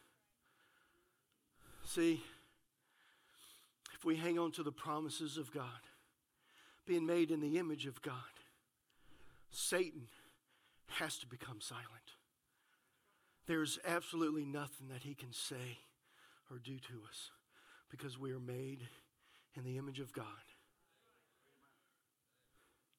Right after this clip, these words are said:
Whew. This morning,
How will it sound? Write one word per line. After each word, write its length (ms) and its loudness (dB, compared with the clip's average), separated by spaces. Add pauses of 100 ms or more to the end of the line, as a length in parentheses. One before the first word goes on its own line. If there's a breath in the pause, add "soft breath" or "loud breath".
(1300 soft breath)
Whew. 220 -6 (2750 loud breath)
This 180 0
morning, 360 0